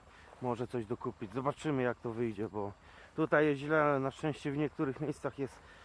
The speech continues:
dobrze, więc może się coś tam odbijemy. Zobaczymy.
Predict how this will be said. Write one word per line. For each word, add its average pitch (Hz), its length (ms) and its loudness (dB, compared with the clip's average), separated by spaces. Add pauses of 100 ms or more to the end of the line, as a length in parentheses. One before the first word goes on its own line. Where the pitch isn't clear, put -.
(100)
dobrze, 117 500 2
więc 101 420 -8 (440)
może 120 260 -4
się 113 120 -12
coś - 180 -10
tam 135 180 0
odbijemy. 123 520 0 (880)
Zobaczymy. 117 540 -4